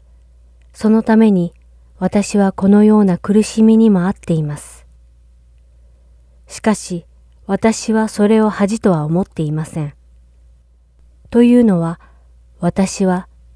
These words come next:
自分の信じてきた方をよく知っており、またその方は私のお任せしたものを、かの日のために守ってくださることができると確信しているからです。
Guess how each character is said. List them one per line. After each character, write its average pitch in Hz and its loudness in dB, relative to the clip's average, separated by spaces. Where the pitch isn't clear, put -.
自 196 2
分 226 4
の 226 2
信 233 0
じ - -8
て 180 0
き - -16
た 180 -4
方 185 0
を 165 2
よ 185 0
く 175 -2
知 - -12
っ - -20
て - -2
お 185 4
り、 160 -6
ま 170 -4
た 185 -2
そ - -4
の 208 4
方 208 0
は 160 -2
私 196 0
の 196 4
お 185 2
任 196 0
せ 226 -2
し - -14
た 220 0
も 214 2
の 214 2
を、 - -12
か 226 0
の 233 4
日 196 -4
の 180 4
た 185 -2
め 196 4
に 175 2
守 170 2
っ - -20
て 202 -2
く 175 -8
だ 180 -2
さ 196 -2
る 196 2
こ 190 -4
と 185 -2
が 170 -2
で 170 -4
き - -2
る 202 2
と 160 -4
確 - -6
信 202 0
し - -14
て 202 2
い 202 4
る 202 2
か 170 -4
ら 151 -4
で 143 -10
す。 - -20